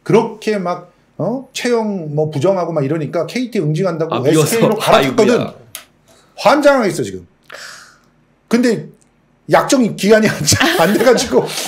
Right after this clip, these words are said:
Speaker 1: 그걸 넘기지 못하고 있어.
Speaker 2: 보험을 어떻게 안 되나요?
Speaker 1: <laughs> 보세요. 지금 현재도, 어, 에스케이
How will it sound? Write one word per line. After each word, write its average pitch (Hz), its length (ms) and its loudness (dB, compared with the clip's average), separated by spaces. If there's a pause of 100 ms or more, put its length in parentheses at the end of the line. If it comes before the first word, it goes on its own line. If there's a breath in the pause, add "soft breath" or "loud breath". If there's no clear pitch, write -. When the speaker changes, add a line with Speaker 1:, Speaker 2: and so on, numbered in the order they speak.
(200 loud breath)
Speaker 1:
그걸 247 180 0
넘기지 302 300 4
못하고 202 320 0
있어. - 200 -16
Speaker 2:
보험을 233 320 8
어떻게 214 240 4
안 175 120 6
되나요? 196 260 4
Speaker 1:
<laughs> - 1080 -2
보세요. 160 680 0
지금 208 560 -6
현재도, 208 920 -2
어, 113 60 -10 (180)
에스케이 180 580 0